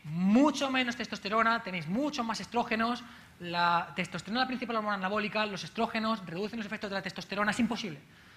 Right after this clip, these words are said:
O sea, que os quede claro, yo tengo amigos que entrenan muy duro y no están fuertes. En consecuencia, es muy complicado que vosotras, entrenando duro, os pongáis fuertes. Muy difícil, ¿vale? Sin ningún tipo de miedo.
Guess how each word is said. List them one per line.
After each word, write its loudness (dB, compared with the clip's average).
O -16
sea, 4
que -6
os -4
quede 6
claro, 2
yo 2
tengo 4
amigos 4
que -4
entrenan 0
muy 4
duro 4
y 0
no 0
están 0
fuertes. -8
En -12
consecuencia, 0
es -2
muy 4
complicado 0
que -8
vosotras, -4
entrenando -4
duro, 2
os -16
pongáis -8
fuertes. -12
Muy 2
difícil, -6
¿vale? 2
Sin -10
ningún -2
tipo -4
de -4
miedo. -8